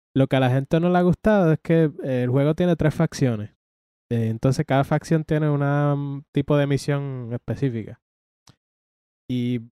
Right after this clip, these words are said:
básicamente, aunque hay un poco de variedad en lo que tú vas a hacer, casi todo es lo mismo.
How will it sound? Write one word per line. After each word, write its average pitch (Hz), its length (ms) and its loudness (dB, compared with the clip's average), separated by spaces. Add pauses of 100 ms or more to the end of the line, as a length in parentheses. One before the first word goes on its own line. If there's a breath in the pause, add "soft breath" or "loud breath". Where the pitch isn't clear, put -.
(220)
básicamente, 190 840 0
aunque 143 280 -2
hay 135 160 2
un 160 120 -2 (380)
poco 170 260 2
de 170 80 4
variedad 170 340 2
en 170 80 0
lo 170 100 0
que 165 120 0
tú 165 120 -4
vas 165 140 2
a 175 60 4
hacer, 196 240 0
casi 151 260 0
todo 165 240 2
es 165 60 2
lo 147 120 0
mismo. 131 260 -6